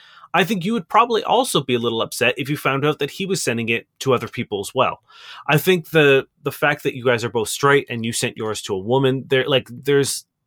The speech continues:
there's that kind of gray area as well. But I do understand the idea of being like,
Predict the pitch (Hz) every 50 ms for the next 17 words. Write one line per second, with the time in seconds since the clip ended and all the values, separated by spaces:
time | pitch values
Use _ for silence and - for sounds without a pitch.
0 | _ _ - 139 139 127 - - 139 147 127 - - 151 151 143 135 117 117 123
1 | 127 135 143 - 135 131 131 139 135 127 123 113 113 120 127 135 147 165 - -
2 | - - - - _ - 160 160 151 127 175 196 - 196 180 156 131 - - 139
3 | 135 135 131 120 113 117 110 107 104 92 113 113 113 107 101 104 95 101 113 107
4 | 107 104 104 98 98 95 - - -